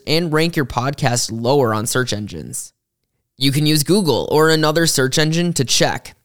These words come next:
especially on a popular podcasting platform. Avoid long titles stuffed with keywords.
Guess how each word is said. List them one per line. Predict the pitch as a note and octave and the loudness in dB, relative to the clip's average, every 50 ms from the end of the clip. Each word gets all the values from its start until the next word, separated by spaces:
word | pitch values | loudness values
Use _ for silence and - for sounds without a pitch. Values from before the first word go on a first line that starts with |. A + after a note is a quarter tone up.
| _ _ | _ _
especially | - D3+ - - - E3+ D#3+ F3+ F#3 - G3 E3+ E3+ E3 | 0 0 0 2 2 2 2 2 2 0 0 0 0 0
on | D3 C#3+ | 0 0
a | B2+ | -2
popular | - - B2+ B2+ B2 C3 B2+ A#2 A#2 | 0 0 0 0 0 0 0 0 0
podcasting | - D#3 E3+ F3 - C3 G#2+ - - - G#2+ A#2 | 0 0 -2 0 -2 -4 -4 -4 -6 -8 -8 -8
platform. | - A#2+ G2 - - - D#2 D2+ D2 C#2 - _ _ _ _ _ _ _ _ _ _ _ - - _ _ | -8 -8 -8 -10 -12 -14 -14 -12 -12 -14 -16 _ _ _ _ _ _ _ _ _ _ _ -20 -20 _ _
Avoid | - - D3 D3 F3+ G#3 G#3+ F3+ | -2 0 2 4 4 4 4 2
long | D#3 D3 D3 D#3+ E3 | 2 2 2 2 0
titles | D#3 C#3 C3 C#3 C#3 C#3+ C#3+ - | 2 2 2 2 2 2 0 0
stuffed | - - - C3 C#3+ C#3+ - | -2 0 0 0 0 0 -2
with | C3+ - | -6 -6
keywords. | - - A#2+ A#2+ B2 A2+ G#2 F2 B1+ B1 - - - | -4 -2 -2 0 0 0 -2 -6 -6 -6 -6 -6 -6